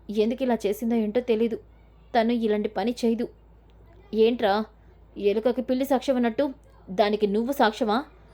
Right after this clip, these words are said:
కళ్ళతో చూసిన మేమేమవ్వాలి? గన్తో అది పేల్చడం మా కళ్ళతో మేము చూసాము, ఇంకా వెనకేసుకొస్తున్నావా? సిగ్గులేదా నీకు?" అని తిడుతూ ఉంటుంది. ఇక ఇంతలోకి అప్పుడే శివనారాయణ లోపలికి వెళ్తాడు. ఇక దశరథ, "న-, నానా,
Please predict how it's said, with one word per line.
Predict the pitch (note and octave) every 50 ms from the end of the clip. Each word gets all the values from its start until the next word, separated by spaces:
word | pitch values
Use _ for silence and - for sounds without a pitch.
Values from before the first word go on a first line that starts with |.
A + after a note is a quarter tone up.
| - - - - -
కళ్ళతో | G3 F#3+ G#3+ A#3+ B3 C4+
చూసిన | B3+ C4 B3 A#3 - B3+
మేమేమవ్వాలి? | A#3+ A#3 A#3 A3+ A3+ A#3+ C4+ C#4+ C#4+ C4 C#4+ C#4 D4 D4+ D4+ - - - - - - - - - -
గన్తో | F#3+ - G#3+ G3+ G#3+ A3 C4 B3+
అది | B3 G#3 A3+
పేల్చడం | A3 - G#3 A#3 A#3 B3 C4+ C#4+ C#4 B3+
మా | A#3+ G#3+ A#3
కళ్ళతో | C4 - C#4 B3+ - C4+
మేము | B3+ B3 A#3 -
చూసాము, | B3 A#3 - B3 A#3 A3+ - - - - - - - - - -
ఇంకా | F3+ F#3+ G#3+ - C#4
వెనకేసుకొస్తున్నావా? | C4 A3+ G#3+ A#3 - C#4 B3+ - A#3+ A3 - A#3+ A3+ G#3+ G3 A3 B3+ D4+ - - - - -
సిగ్గులేదా | - - C#4 A#3 G#3 E4+ F4 D4+ B3 B3+
నీకు?" | A#3 A3 A3 C4+ D#4 C#4 - - - -
అని | A#3+ C4 B3 B3 C4
తిడుతూ | - A3+ G3 G3+ G#3+ C4+ B3+
ఉంటుంది. | A#3+ A3+ G#3+ A#3 A3 B3 - - - - - - - - -
ఇక | D#4+ D#4+ D#4+ C#4+ A3
ఇంతలోకి | F#3 F#3+ G#3 C#4 C#4 C4+ A3 - A#3+ A3+ - - -
అప్పుడే | F#3 F#3+ - - A#3+ A#3+ A3+ A#3 - - - - - -
శివనారాయణ | - - E4 A4+ A#4 G#4 E4+ C#4 A#3+ A#3 A#3 B3
లోపలికి | A#3+ G#3 A#3 A3 C4 B3 B3 B3
వెళ్తాడు. | A#3 A#3 A3 A#3+ A#3 A3 A#3+ A3 - - -
ఇక | C4 - A#3
దశరథ, | F#3+ F3 F#3 - B3 A#3+ A3 A3+ A3 - - - - - - - - - -
"న-, | G#3 G#3+ G3+ G3 G#3 G#3+ G#3
నానా, | G#3+ G#3 G#3 A3 A#3